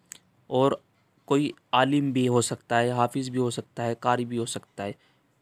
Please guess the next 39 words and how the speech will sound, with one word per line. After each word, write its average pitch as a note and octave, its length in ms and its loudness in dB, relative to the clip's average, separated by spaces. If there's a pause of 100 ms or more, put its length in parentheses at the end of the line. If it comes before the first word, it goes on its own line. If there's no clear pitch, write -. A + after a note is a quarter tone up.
और D3+ 200 4
अगर D#3+ 260 4
देखे D#3 320 0
कि E3 120 0
उसके D#3 240 0
घर C3+ 200 2
में C#3+ 160 -2
खजूर C#3+ 320 -2
का C3+ 160 2
दरख्त A#2 340 -2
है A#2 180 -6 (520)
तो - 60 -10
उसका C#3+ 240 2
मतलब C#3+ 280 2
है D3+ 80 2
किसी D#3+ 300 -4
बड़े D3 220 4
आदमी C3+ 420 4
से - 140 -4
आशना B2 460 0
होगा, A2+ 320 -4 (840)
यानी C#3+ 260 2
कि F3 120 0
किसी E3+ 360 -6
बड़े D3+ 240 2
आदमी C#3+ 340 2
से D3 120 -4
उसकी C#3+ 220 -4
मुलाकात B2 480 0
होगी C3+ 200 -4
और C#3 140 0
उससे B2+ 240 -6
फ़ायदा A#2 320 2
भी B2 100 -4
वो C3 160 -2
हासिल A#2 280 -2
कर A#2+ 180 -2
सकता - 320 -8
है। A2 140 -4